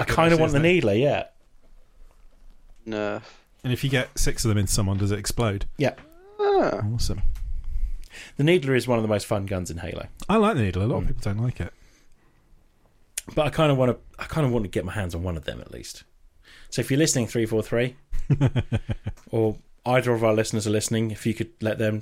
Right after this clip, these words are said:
Speaker 1: know.
Speaker 2: Of course, before that game comes out, I really need to bother completing the last one.
Speaker 1: No, you don't.
Speaker 2: No, I'll read
Speaker 1: No.
Speaker 2: the wiki.
Speaker 1: <laughs> Yeah, there you go. That's the way forward. Uh, Game of Thrones star Christopher Hivju, Hivju?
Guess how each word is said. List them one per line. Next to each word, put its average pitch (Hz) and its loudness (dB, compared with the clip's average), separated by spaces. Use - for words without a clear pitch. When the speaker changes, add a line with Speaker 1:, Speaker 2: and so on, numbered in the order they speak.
Speaker 1:
know. 107 0
Speaker 2:
Of - -16
course, - 2
before - 2
that 120 0
game 98 -4
comes 107 0
out, 107 0
I 110 2
really 110 2
need 104 2
to - 0
bother 104 2
completing 107 0
the 104 0
last 117 2
one. 95 -2
Speaker 1:
No, 117 -6
you 101 -2
don't. 92 -4
Speaker 2:
No, 104 4
I'll 107 0
read 104 4
Speaker 1:
No. - 0
Speaker 2:
the - 0
wiki. 90 2
Speaker 1:
<laughs> - -6
Yeah, 170 4
there 147 6
you 123 0
go. 127 4
That's 143 -2
the 131 0
way 117 2
forward. 131 -4
Uh, 170 4
Game 196 4
of 196 0
Thrones 202 4
star 135 6
Christopher 160 2
Hivju, 185 0
Hivju? 208 0